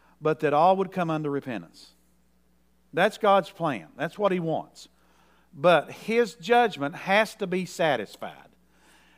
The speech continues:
And if you, in or-, in order for Him to be righteous, He can't do any wrong, right?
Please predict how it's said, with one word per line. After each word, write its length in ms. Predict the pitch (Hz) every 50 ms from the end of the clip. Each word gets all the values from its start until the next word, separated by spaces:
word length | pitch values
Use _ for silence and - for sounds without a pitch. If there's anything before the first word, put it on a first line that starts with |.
| _ _
And 140 | - 139 135
if 180 | 135 127 - -
you, 400 | 131 131 147 180 208 214 202 - -
in 100 | 151 147
or-, 380 | 147 151 165 - - - 117 - - - -
in 160 | 156 151 147
order 220 | 151 165 165 165
for 120 | 151 - 143
Him 300 | 135 156 165 160 160 143
to 100 | 147 139
be 440 | 151 - - 202 160 139 156 165 151
righteous, 600 | 147 160 170 170 143 - - - - - - -
He 120 | - 156 160
can't 300 | - - 165 147 135 143
do 100 | 151 156
any 140 | 151 147 143
wrong, 320 | 160 160 147 110 92 90
right? 240 | 95 117 135 151